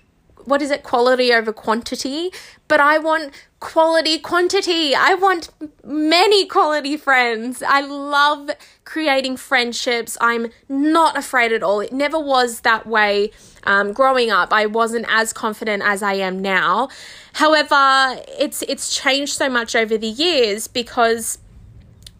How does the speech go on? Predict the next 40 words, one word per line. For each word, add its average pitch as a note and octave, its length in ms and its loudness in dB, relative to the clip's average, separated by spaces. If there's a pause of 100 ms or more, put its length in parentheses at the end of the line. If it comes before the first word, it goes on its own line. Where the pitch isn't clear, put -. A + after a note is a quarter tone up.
I B3+ 60 2
got C#4 220 2
really B3 360 2
into A#3+ 200 -2
self-development. G#3 1080 -2 (340)
Um, G3+ 360 0
I've A#3 240 0
been B3 180 0
through A#3 320 0
a - 20 0
lot G#3 200 2
of G#3 120 -6
really G#3 220 0
hard G3 360 0
times F#3+ 360 -2
in G3 80 -4
my F#3 160 0
life. F#3 520 0 (300)
I G3 380 2
have G#3+ 180 -8
been G#3+ 200 0
through A3+ 220 -4
really, G#3 360 0
really G#3 240 -2
tough - 300 -8
depression B3 580 -2
and G3+ 160 -2
anxiety. G#3 720 0
And G3+ 300 -2
the G#3 80 0
way G#3+ 340 2
that B3 160 0
I A3 140 2
got G#3 160 -2
myself G3+ 440 -4
out F#3+ 200 2
of F#3 100 -6
that F3 220 -2
was F#3+ 140 -2
obviously F#3 500 -4